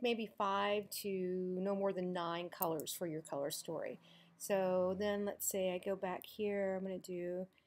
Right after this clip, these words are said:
this really deep, let me do this one. Um, work my way around, it's too dark. Okay, we do this one. So once again, I'm gonna add it to my swatches,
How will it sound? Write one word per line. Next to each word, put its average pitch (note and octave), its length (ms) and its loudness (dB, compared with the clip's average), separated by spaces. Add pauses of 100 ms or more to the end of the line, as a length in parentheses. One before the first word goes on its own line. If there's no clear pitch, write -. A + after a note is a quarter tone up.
(300)
this - 180 -6
really F#3 260 -2 (140)
deep, F#3 440 -4
let - 120 -20
me A3 80 -8
do F3 200 -14
this - 240 -12
one. - 220 -14 (760)
Um, G3+ 560 -10 (1080)
work - 160 -6
my G3+ 80 -4
way F#3 180 -2
around, F3 520 -6
it's - 280 -12
too G3+ 120 -12
dark. F#3 420 -8 (420)
Okay, B3+ 220 -4 (120)
we A3 100 -4
do A#3 120 -2
this F#3+ 240 -2
one. A3+ 200 0 (400)
So G#3+ 160 -2
once A3 180 -4
again, G#3 220 2
I'm G#3 100 0
gonna G#3 180 0
add F#3+ 140 0
it - 120 0
to C4 100 -4
my C4 80 2
swatches, A#3 880 -2